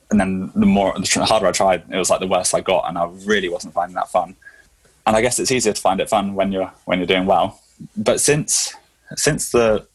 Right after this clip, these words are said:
um, lockdown got announced, so we, we, that was just i-, in March. It was, like, just after a really heavy, intense selection period. We'd had, like, final trials, loads of seat racing, all of that, and then our sort of team was settled. And then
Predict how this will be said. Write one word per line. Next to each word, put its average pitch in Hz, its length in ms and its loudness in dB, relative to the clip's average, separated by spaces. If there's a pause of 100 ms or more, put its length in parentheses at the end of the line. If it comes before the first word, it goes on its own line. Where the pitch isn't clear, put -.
(840)
um, 98 540 0
lockdown 92 420 0
got - 140 2
announced, 170 520 -2
so - 120 2
we, 110 160 2
we, 107 280 -2
that 113 140 2
was 104 160 0
just - 400 -2 (640)
i-, 107 140 2 (300)
in 107 140 4
March. 98 300 2
It 98 40 2
was, 90 160 0
like, 95 120 2
just - 200 0
after 95 240 0
a 92 40 2
really 92 360 0
heavy, 90 500 0 (200)
intense - 580 -2
selection 107 480 0
period. 110 400 2 (100)
We'd 95 160 0
had, 87 220 0
like, 76 200 0
final 95 280 0
trials, 90 360 0
loads 95 160 0
of 92 60 -2
seat - 160 0
racing, 90 400 -2 (400)
all 98 120 4
of 87 100 -2
that, 90 260 2
and 95 100 0
then 92 120 2
our 90 220 0 (260)
sort 90 180 0
of 87 60 -4
team 101 300 2
was 90 300 0
settled. 92 480 0 (240)
And 95 120 2
then 92 320 -2